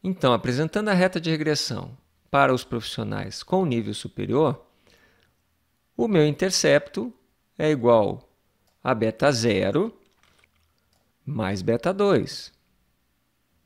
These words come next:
que aqui correspondem ao coeficiente um e ao coeficiente três do modelo, cuja inclinação é aquela determinada pela variação de x,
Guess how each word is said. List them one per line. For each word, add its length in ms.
que 120
aqui 300
correspondem 800
ao 180
coeficiente 800
um 280
e 80
ao 100
coeficiente 680
três 600
do 100
modelo, 540
cuja 380
inclinação 880
é 120
aquela 360
determinada 960
pela 240
variação 440
de 100
x, 640